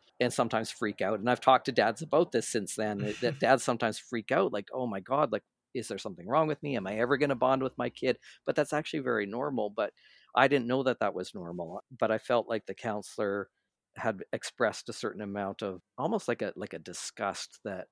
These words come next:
Speaker 1: I was struggling as a new parent. And that really wasn't helpful for me, right? 'Cause I, I wanted to be a good parent and I was already feeling kind of freaked out that I was struggling 'cause I, I didn't have a lot of experience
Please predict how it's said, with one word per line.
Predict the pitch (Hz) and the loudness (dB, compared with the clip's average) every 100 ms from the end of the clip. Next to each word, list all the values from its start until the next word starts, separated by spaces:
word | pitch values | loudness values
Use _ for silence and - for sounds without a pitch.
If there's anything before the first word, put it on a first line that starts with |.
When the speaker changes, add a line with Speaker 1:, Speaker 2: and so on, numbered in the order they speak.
| - | -10
Speaker 1:
I | 98 | -10
was | 95 | -10
struggling | - 95 90 92 87 82 - | -8 -8 -6 -8 -10 -12 -12
as | 101 98 | -10 -10
a | |
new | 92 92 | -10 -10
parent. | - 90 90 85 | -10 -8 -8 -10
And | 101 101 - | -10 -8 -2
that | 123 | 2
really | 139 | 4
wasn't | 131 123 117 | 4 4 0
helpful | 113 - 95 87 | -6 -6 -10 -8
for | 117 | -6
me, | 95 90 | -6 -6
right? | 95 113 120 | -4 -4 -2
'Cause | 117 107 | -6 -2
I, | 110 | -2
I | 110 110 | -2 -4
wanted | 107 113 147 185 | -2 0 2 0
to | 113 | -4
be | 98 | -6
a | 90 | -6
good | 101 92 | -6 -10
parent | - 95 92 92 | -12 -10 -10 -10
and | 107 101 | -8 -6
I | |
was | 98 98 | -6 -4
already | 107 123 117 104 | -2 0 -2 -4
feeling | - 95 95 92 | -6 -8 -8 -10
kind | 95 92 | -10 -10
of | |
freaked | - - - | -8 -10 -6
out | 98 98 - | -6 -4 -2
that | 104 | -2
I | |
was | 95 98 | -2 -4
struggling | - 139 170 98 95 | -4 -2 -2 -2 -6
'cause | 95 | -4
I, | 104 101 | -4 -4
I | 95 101 | -6 -8
didn't | 98 98 | -8 -8
have | 107 101 | -6 -4
a | |
lot | 98 98 | -4 -4
of | |
experience | 95 - 98 95 101 92 - | -8 -10 -8 -6 -6 -10 -12